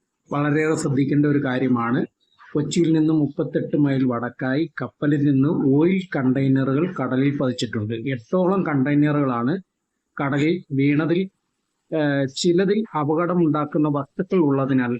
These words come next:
കടൽ തീരത്തുള്ള ജനങ്ങൾ ജാഗ്രത പാലിക്കേണ്ടതാണ്. കണ്ടെയ്നറുകൾക്ക് കരയ്ക്ക് അടിയുകയാണെങ്കിൽ യാതൊരു കാരണവശാലും എടുക്കുകയോ തുറക്കാൻ ശ്രമിക്കുകയോ ചെയ്യരുത്.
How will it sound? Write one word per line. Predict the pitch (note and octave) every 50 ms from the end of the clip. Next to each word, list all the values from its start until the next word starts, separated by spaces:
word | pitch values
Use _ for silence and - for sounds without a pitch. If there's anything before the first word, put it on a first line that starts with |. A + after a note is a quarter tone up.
| - _ -
കടൽ | C#3+ C#3 C3 C#3 D#3 C#3+ -
തീരത്തുള്ള | - D#3+ E3 D#3 D#3+ D3+ D3 C#3 C#3 C3+ C3 C3 C3+ C3 - - - C#3
ജനങ്ങൾ | B2+ B2+ C3 B2+ B2+ C3 C3+ C3+ C#3+ D#3 E3+ - -
ജാഗ്രത | D3 C3 B2 A#2+ A#2+ B2+ B2 C3 B2+ B2+ C#3+ C3+ C#3
പാലിക്കേണ്ടതാണ്. | B2+ A#2+ A#2 A2+ A#2 A2+ A2+ C#3 C3+ C3 B2+ A#2 A2+ G#2+ G#2+ A#2 C#3+ D3+ -
കണ്ടെയ്നറുകൾക്ക് | - C#3 A#2+ A#2+ A#2+ C3 C3+ C3+ C3+ C#3 C3+ C#3 C3+ C#3 C3+ C3 - D#3+ F3 G3 G3 - _ _ _ _ _ _ _ -
കരയ്ക്ക് | D3+ C#3+ C3+ D3+ D3+ D3+ - F#3+ F#3+ G3 - D#3+
അടിയുകയാണെങ്കിൽ | C#3 C3 C3+ D3 E3+ F#3+ G3 F#3 D#3 C#3 C3 B2+ A2+ A#2 A2+ A2 A2+ - _ - D3+
യാതൊരു | C#3 C3 C3 C#3+ D#3 D#3 E3+ E3 D3+
കാരണവശാലും | D#3 D#3 D3 C3+ C#3 D3 D3+ D3 C#3 - D#3+ D3 C#3+ C#3 D3+ D#3+ - -
എടുക്കുകയോ | F3 D3 C3 C#3 C3+ _ - F3 D#3 D#3 D#3+ E3+ F3+ G3 G3 - _ _ _ _ _ _ _ _ -
തുറക്കാൻ | - D#3+ D3+ D#3 D#3 - F#3 F#3 G3 G3+
ശ്രമിക്കുകയോ | F#3+ - F3+ D#3+ D3+ D#3 D3+ D3+ - F3 E3+ E3+ F#3 F#3+
ചെയ്യരുത്. | F#3 F#3 E3 D3 C#3+ C#3 C3+ C3 B2 -